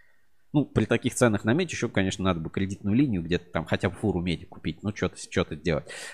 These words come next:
Вот. Но, в принципе, да, действительно, порог входа в кабельный бизнес, он не такой высокий, но это нельзя назвать, э, знаешь как, э,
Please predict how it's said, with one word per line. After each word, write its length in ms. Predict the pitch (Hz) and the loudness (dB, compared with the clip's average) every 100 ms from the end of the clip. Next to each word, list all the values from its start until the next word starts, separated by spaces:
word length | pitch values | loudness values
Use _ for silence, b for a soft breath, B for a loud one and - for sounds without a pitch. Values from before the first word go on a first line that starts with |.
| - | 0
Вот. 240 | 90 - | 2 4
Но, 140 | 131 151 | 6 6
в 80 | |
принципе, 380 | - 233 269 139 | 4 2 2 2
да, 160 | 117 92 | 6 6
действительно, 760 | 92 - 131 95 85 80 78 - | 4 -2 -4 0 0 0 -2 4
порог 280 | 107 123 - | 4 4 2
входа 300 | 117 104 87 | 2 2 2
в 60 | |
кабельный 340 | 107 92 90 92 | 2 2 0 -2
бизнес, 320 | 101 85 - | -4 -4 -4
он 160 | 87 | -4
не 80 | 92 | -2
такой 260 | 107 110 87 | 0 0 0
высокий, 480 | 98 214 233 151 - B B - - - - | 2 2 0 -2 -4 B B -20 -20 -20 -10
но 180 | 123 156 | 0 2
это 160 | 170 165 | 4 0
нельзя 460 | 160 160 165 190 | 0 0 2 0
назвать, 500 | 175 143 139 117 - - | 0 0 2 2 2 -4
э, 300 | 87 87 85 - _ _ _ _ _ _ _ _ _ | -2 -2 -4 -12 _ _ _ _ _ _ _ _ _
знаешь 180 | 131 143 | 2 2
как, 160 | 90 - | 0 -4
э, 220 | - - | -12 -20